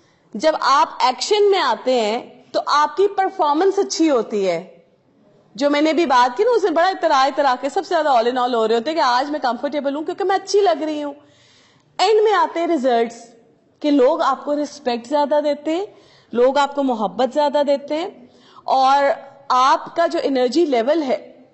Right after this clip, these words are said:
उससे दूसरों को बहुत एनर्जी मिलती है। आप लोगों को ये पता है कि जो आपकी energy level है, वो दूसरों को कितनी एनर्जी दे रही होती है? जिस दिन आप खुश हैं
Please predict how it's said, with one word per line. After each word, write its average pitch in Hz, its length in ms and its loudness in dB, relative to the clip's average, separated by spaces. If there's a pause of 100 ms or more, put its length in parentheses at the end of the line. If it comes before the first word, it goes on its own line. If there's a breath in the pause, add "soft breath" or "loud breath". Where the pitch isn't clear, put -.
उससे 381 340 -2
दूसरों 269 400 0
को 415 120 -2
बहुत 294 260 2
एनर्जी 220 380 -2
मिलती 175 340 -8
है। 156 240 -14 (760 loud breath)
आप 262 240 0
लोगों 339 160 -2
को 359 100 -4
ये 330 200 0
पता 311 280 -2
है 508 100 0
कि 466 140 0
जो 381 120 2
आपकी 254 420 0
energy 311 420 2
level 262 320 2
है, 233 280 0
वो 294 120 -2
दूसरों 247 380 -2
को 453 80 0
कितनी 427 300 0
एनर्जी 311 360 2
दे 262 180 2
रही 254 120 0
होती 240 280 0
है? 233 80 -2 (580 loud breath)
जिस 269 160 2
दिन 330 140 2
आप 269 340 2
खुश 320 360 -4
हैं 185 460 -6